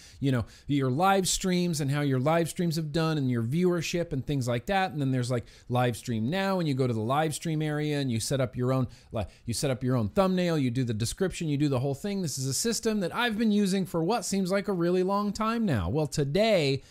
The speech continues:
suddenly, and without warning, YouTube changes the back end. So now you don't just use your normal live streaming tools that you're used to and acclimated to. Now they force you to use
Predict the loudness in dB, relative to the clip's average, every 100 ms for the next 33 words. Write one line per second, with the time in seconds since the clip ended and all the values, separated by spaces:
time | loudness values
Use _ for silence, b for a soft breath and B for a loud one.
0 | B B -2 2 4 4 4 4 6 4
1 | 2 B B B 2 4 2 2 0 0
2 | 0 0 2 2 2 2 2 2 2 2
3 | 0 -2 0 0 0 -4 -4 -2 0 0
4 | 0 0 0 0 0 -4 b b 0 2
5 | 2 0 0 0 2 0 -2 b b b
6 | 0 0 0 0 -2 -2 -2 0 2 2
7 | 2 4 2 2 2 2 2 0 0 2
8 | 4 4 2 2 4 4 4 0 0 0
9 | 2 2 0 0 0 0 -2 -6 -2 0
10 | 2 2 0 0 0 2 0 0 -2 0
11 | 0 0 -2 -2 0 2 0 0 2 2
12 | 2 0 -4 0 2 2 -2